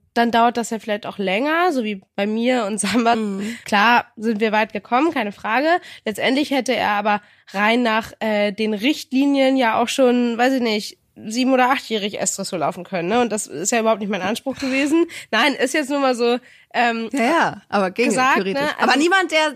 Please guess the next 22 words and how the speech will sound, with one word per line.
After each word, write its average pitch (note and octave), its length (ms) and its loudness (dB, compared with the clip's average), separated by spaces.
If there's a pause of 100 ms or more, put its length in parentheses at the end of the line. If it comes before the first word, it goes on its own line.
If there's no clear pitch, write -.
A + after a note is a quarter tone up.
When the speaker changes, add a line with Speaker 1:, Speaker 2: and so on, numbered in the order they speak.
Speaker 2:
der C#4+ 100 0
ein D#4+ 80 -2
Pferd D4 260 -4
so D4 140 -6
schnell C#4 240 -4
so C4+ 60 -6
weit B3+ 340 -4
ausbildet, A#3 480 -6
hätte A#3 180 -6
das A#3 160 -8
in - 120 -2
dem A3+ 220 -2
gesehen. G3+ 440 -4 (440)
<laughs> - 0 -
Speaker 1:
<laughs> C4+ 260 -2
Ja, A#3 200 2
das B3+ 200 0
kommt D4+ 180 2
noch D4 140 2
dazu. C4 400 -2 (520)
<laughs> - 520 -6
Nein, B3+ 280 2